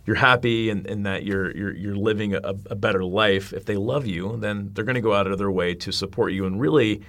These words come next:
that's all that I would aim for if I was Shannon personally. Like, it's not about changing the people around me or changing my family.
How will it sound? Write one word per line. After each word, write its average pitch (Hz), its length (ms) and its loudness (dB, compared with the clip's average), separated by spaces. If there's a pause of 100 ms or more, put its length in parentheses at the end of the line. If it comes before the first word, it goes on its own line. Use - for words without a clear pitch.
(680)
that's - 400 0 (440)
all 131 260 2
that 117 180 0
I 123 120 6
would 110 160 6
aim 95 160 0
for 90 400 -6
if - 120 -12
I 95 60 0
was 95 180 0
Shannon 95 380 -4
personally. 95 720 -2
Like, 104 160 0
it's - 180 -2
not 117 140 2
about 110 400 2
changing 107 600 -4
the 98 160 -10
people 104 260 -4
around 101 340 2
me 101 240 0
or 90 220 -2 (480)
changing 113 380 -2
my 95 120 -2
family. 98 640 -2